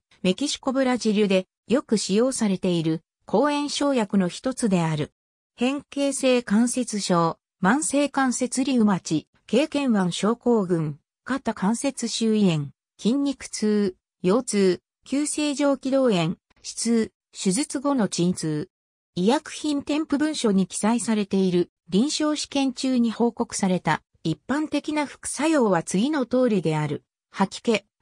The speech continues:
消化不良、消化器潰瘍、出血、肝臓酵素増大、下痢、ふらつき、使用及び体液低流、高血圧。また、稀な副作用は次の通りである。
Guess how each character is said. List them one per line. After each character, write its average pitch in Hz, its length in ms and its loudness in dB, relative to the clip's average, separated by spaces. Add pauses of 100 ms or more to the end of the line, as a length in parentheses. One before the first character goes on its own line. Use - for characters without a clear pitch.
消 254 260 0
化 294 180 -4
不 277 160 -4
良、 185 360 2 (240)
消 262 260 2
化 294 180 -8
器 - 120 -16
潰 180 240 0
瘍、 165 260 2 (260)
出 - 320 0
血、 208 420 -2 (180)
肝 262 240 0
臓 285 160 2
酵 254 300 0
素 170 180 -2
増 147 260 0
大、 143 300 -4 (240)
下 175 120 2
痢、 202 220 0 (240)
ふ - 200 -4
ら 202 120 2
つ - 80 -8
き、 - 240 -4 (220)
使 - 200 -2
用 240 240 4
及 240 140 2
び 233 160 -2
体 202 240 0
液 269 240 -4
低 254 240 4
流、 190 300 0 (240)
高 247 200 2
血 269 460 0
圧。 165 380 -2 (420)
ま - 140 -2
た、 185 240 0 (240)
稀 240 240 2
な 302 100 -2
副 - 220 -12
作 330 240 -2
用 277 160 2
は 190 140 0
次 214 260 -2
の 285 120 0
通 254 220 2
り 208 140 2
で 156 160 0
あ 151 100 -2
る。 147 160 -8